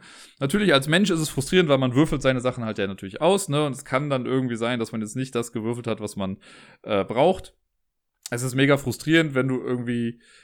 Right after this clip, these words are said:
ja, eine Zahl hast, mit der du nichts anfangen kannst und du willst ja nicht unbedingt einen Würfel ausgeben, um was zu adjusten oder so. Und manchmal passt das dann doch auch wieder nicht.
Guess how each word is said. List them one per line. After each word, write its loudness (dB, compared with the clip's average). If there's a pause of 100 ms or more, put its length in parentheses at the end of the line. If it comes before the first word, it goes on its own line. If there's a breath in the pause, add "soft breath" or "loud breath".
(440 soft breath)
ja, 2
eine 0
Zahl 2
hast, 0
mit -10
der 0
du -4
nichts -4
anfangen -4
kannst -2
und -8
du -8
willst 2
ja 2
nicht -6
unbedingt 0
einen -6
Würfel 0
ausgeben, 0
um -8
was -8
zu -10
adjusten -2
oder -2
so. 0
Und -4
manchmal -4
passt -6
das -8
dann -8
doch -4
auch -4
wieder -2
nicht. -8